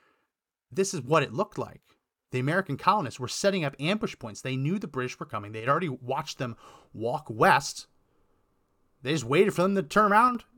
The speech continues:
because they knew they were gonna eventually come back east. So you had the British taking shots from the woods, shots from behind stone walls, shots from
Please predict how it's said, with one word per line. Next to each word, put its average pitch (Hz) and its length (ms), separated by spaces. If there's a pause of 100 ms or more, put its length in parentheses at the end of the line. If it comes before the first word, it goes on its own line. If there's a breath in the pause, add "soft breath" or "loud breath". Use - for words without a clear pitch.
(500)
because 208 160
they 208 100
knew 233 140
they 220 80
were 208 100
gonna 208 180
eventually 190 380
come 185 180
back 196 220
east. 254 360 (720 soft breath)
So - 120
you 214 80
had 196 140
the 151 60
British 202 340
taking 185 300
shots - 400
from 120 200
the 113 80
woods, 117 320
shots 202 340
from 135 200
behind 151 500
stone 127 420
walls, 147 500 (640 soft breath)
shots - 380
from 131 300